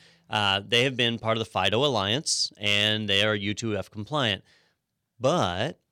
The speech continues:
all of this new stuff I mentioned earlier, like Microsoft Edge, the browser will allow you to pass through credentials from your, your client up to a website and authenticate. Um,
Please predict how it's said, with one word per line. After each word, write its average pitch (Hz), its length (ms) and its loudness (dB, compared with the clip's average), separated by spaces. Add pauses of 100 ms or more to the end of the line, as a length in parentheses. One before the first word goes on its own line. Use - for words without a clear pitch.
(280)
all 147 280 2
of 202 100 -2
this 208 180 -2
new 156 300 0
stuff 110 240 -2
I 107 80 -2
mentioned 143 340 -2
earlier, 135 340 0
like 101 160 0
Microsoft 110 480 -2
Edge, 98 360 -2
the 90 100 -12
browser 101 340 0
will 98 140 -6
allow 104 200 0
you 110 100 0
to 98 80 -2
pass 113 360 -4
through 113 200 -10
credentials 104 580 -6
from 110 380 -6
your, 101 360 -4
your 98 180 -8
client 104 380 -4
up 101 180 -6
to 110 100 -6
a 101 40 -2
website 98 560 -4 (160)
and 101 140 -8
authenticate. 104 560 -6 (400)
Um, 104 340 0